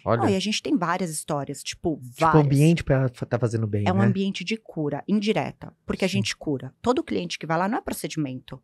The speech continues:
Speaker 2: Tem a dor nele. E quando a gente identificou isso, foi muito louco, porque a, po-, tem casos, assim, tem histórias muito legais. Tipo, tinha uma que não engravidava nunca, já tinha feito cinco fertilizações, nananã,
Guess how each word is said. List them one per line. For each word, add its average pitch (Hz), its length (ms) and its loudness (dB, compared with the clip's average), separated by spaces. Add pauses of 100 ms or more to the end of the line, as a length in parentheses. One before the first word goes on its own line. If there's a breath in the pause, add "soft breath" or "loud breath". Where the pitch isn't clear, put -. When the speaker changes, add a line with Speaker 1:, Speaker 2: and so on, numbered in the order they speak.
(140)
Speaker 2:
Tem 254 140 -2
a 302 60 0
dor 165 300 0
nele. 131 420 -6 (640 soft breath)
E 185 60 -6
quando 233 200 0
a 294 40 0
gente 240 220 -2
identificou 185 560 -2
isso, 175 420 -4
foi - 240 -4
muito 185 400 -2
louco, 170 320 -2
porque 160 380 -6 (300 loud breath)
a, - 120 -12
po-, - 200 -12 (180)
tem 233 180 2
casos, 190 500 0
assim, 151 220 -6
tem 175 140 -4
histórias 190 380 0
muito 196 260 -2
legais. 139 260 -4
Tipo, - 140 -16
tinha 220 240 -6
uma 208 240 -4
que 208 100 -6
não 202 100 -2
engravidava 190 480 -2
nunca, 143 240 -6
já 143 80 -6
tinha 175 200 -8
feito - 240 -8
cinco 202 320 -6
fertilizações, 165 880 -4
nananã, 160 520 0